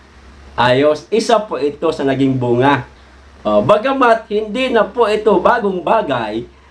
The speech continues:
dahil marami na pong mga bansa ang nakapagbigay nito sa atin, eh, kasi naman sa bumili pa tayo. Oh, di ba? Ah, ayos. Isa pa, radar, ha? At iba pang bagay para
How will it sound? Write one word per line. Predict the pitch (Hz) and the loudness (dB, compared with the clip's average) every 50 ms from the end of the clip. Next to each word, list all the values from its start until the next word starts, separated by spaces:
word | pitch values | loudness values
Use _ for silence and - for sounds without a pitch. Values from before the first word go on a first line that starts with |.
| - - - - - - - - | -20 -20 -20 -20 -20 -20 -20 -8
dahil | - - 180 185 190 190 196 185 | -2 0 2 2 4 2 0 0
marami | 180 175 175 185 196 202 208 208 208 214 208 | 2 0 2 4 4 4 4 4 4 2 2
na | 202 190 | 2 0
pong | 196 - 190 185 | -2 -4 -4 -2
mga | 180 175 165 165 165 | 0 0 2 2 0
bansa | 151 151 190 214 208 202 - - 196 151 | 0 2 2 2 0 0 0 0 0 0
ang | - 143 143 | 2 2 2
nakapagbigay | 143 139 131 - - - 147 143 139 156 175 185 214 208 208 214 | 2 4 2 0 0 0 -2 -2 2 2 4 6 6 4 4 2
nito | 208 208 196 | -2 -4 -6
sa | - - 226 226 240 247 247 | -4 0 0 2 2 0 0
atin, | - 190 170 - 160 160 165 165 - - - - - - - - - - - - - - - - | -2 -2 0 0 0 -2 -2 -4 -8 -16 -20 -20 -20 -20 -20 -20 -20 -20 -20 -20 -20 -14 -12 -4
eh, | 339 | 0
kasi | - 494 - - 349 | 2 4 6 6 4
naman | 285 - - | 4 4 2
sa | 294 269 | 2 2
bumili | 269 262 262 254 254 247 | 4 4 4 4 2 2
pa | 202 233 208 | 2 0 0
tayo. | - 196 190 208 214 220 214 202 190 - - - - _ _ _ | 2 0 0 2 2 2 2 2 0 -2 -8 -18 -20 _ _ _
Oh, | _ - 160 175 | _ 0 2 4
di | 196 220 214 | 6 6 4
ba? | 214 202 185 180 185 - - - - _ _ _ - _ - _ _ - - - - | 4 2 2 0 -4 -8 -16 -20 -20 _ _ _ -20 _ -20 _ _ -20 -20 -20 -8
Ah, | - 160 175 185 214 240 | -4 -2 0 2 2 4
ayos. | 254 254 262 262 262 269 - - - - - - _ _ - _ _ _ - - - - - - - - - - - - - - - - - | 4 4 4 4 4 0 -2 -4 -8 -14 -20 -20 _ _ -20 _ _ _ -20 -20 -20 -20 -20 -20 -20 -20 -20 -20 -20 -20 -20 -20 -20 -20 -8
Isa | - 143 131 196 190 | -4 0 0 0 2
pa, | 226 254 240 202 156 131 - _ _ _ _ _ _ _ _ _ _ _ _ _ _ _ _ - | 2 2 0 0 -2 -6 -10 _ _ _ _ _ _ _ _ _ _ _ _ _ _ _ _ -12
radar, | 147 156 180 185 185 175 202 214 220 214 196 175 151 131 123 - _ _ _ | -8 -2 -2 0 0 2 2 2 2 2 0 -4 -8 -12 -14 -18 _ _ _
ha? | _ 117 135 165 190 208 220 220 - - _ _ _ _ _ _ _ _ | _ -4 -2 0 0 0 0 -4 -10 -18 _ _ _ _ _ _ _ _
At | 170 196 208 - - - | 0 0 0 -2 -4 -2
iba | 165 175 180 170 175 170 170 - | 0 0 2 4 2 0 2 0
pang | - 180 180 180 175 160 139 | 0 2 4 4 2 2 2
bagay | 139 170 180 175 165 139 139 135 135 135 131 - | 2 0 0 0 -2 0 0 0 0 0 -4 -2
para | - 180 175 175 165 156 151 147 - - | 0 0 2 2 2 0 0 0 -4 -8